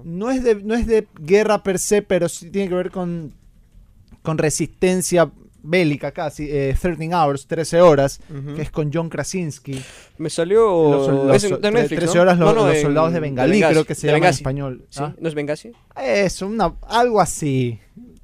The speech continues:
Speaker 1: trece horas, busquen, no molesten.
Speaker 3: En Prime, en Prime.
Speaker 1: Con John Krasinski, es muy bacana esa película, y, y es, eh, basada en una historia de la vida real. Así que es, eh, sumamente recomendable para que le peguen un ojo, porque la, la verdad, aparte, tiene buenas escenas de acción, cómo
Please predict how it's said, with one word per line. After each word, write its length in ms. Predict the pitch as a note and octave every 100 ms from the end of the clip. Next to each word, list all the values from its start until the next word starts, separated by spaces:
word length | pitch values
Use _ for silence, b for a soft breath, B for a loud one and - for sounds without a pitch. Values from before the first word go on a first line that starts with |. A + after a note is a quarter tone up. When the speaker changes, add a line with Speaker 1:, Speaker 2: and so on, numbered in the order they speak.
| -
Speaker 1:
trece 240 | A#3+ -
horas, 300 | F3 D#3+ D3
busquen, 340 | C3 D3 C3+ B2+
no 80 | C3
molesten. 260 | B2+ B2
Speaker 3:
En 60 | E3+
Prime, 260 | F#3 D#3
en 60 | C3
Prime. 160 | D3 C3+
Speaker 1:
Con 180 | C3+ C#3
John 380 | D3 D3 C#3+
Krasinski, 460 | C#3 C#3 - C#3 -
es 100 | C3
muy 320 | C3+ D#3+ F#3+
bacana 280 | F3 D3 D3
esa 140 | C3
película, 520 | B2 B2+ A#2+ B2+ C3 C3+
y, 240 | D3 C#3+
y 40 | D#3+
es, 220 | E3 - -
eh, 320 | D#3 D#3 D3
basada 520 | C3 C#3+ - E3+ E3 E3+
en 80 | D#3+
una 140 | E3
historia 380 | D3+ - D#3 D#3+
de 60 | D3
la 100 | C3
vida 180 | D3 C#3+
real. 420 | C#3+ C3+ B2 B2 b b b b b
Así 200 | - C3+
que 340 | B2+ C#3 C#3 D3
es, 140 | -
eh, 180 | C#3+ C3+
sumamente 760 | - - F3 F#3 F3+ E3 E3+ E3+
recomendable 600 | D#3 D3+ D3 D3+ D#3 D#3
para 180 | D3 C3
que 80 | C3+
le 100 | C3
peguen 180 | D3+
un 120 | D3 D3
ojo, 340 | D3+ D3+ D3+
porque 420 | - C3+ B2 C3 C3
la, 160 | A#2+
la 160 | B2+ C3
verdad, 200 | C3 C#3
aparte, 300 | D3+ D#3 D3
tiene 160 | C3+ D3
buenas 280 | C#3 D3 C3
escenas 240 | B2 C#3
de 60 | C3+
acción, 280 | B2+ C#3+ C3+
cómo 360 | C#3 D3 C#3+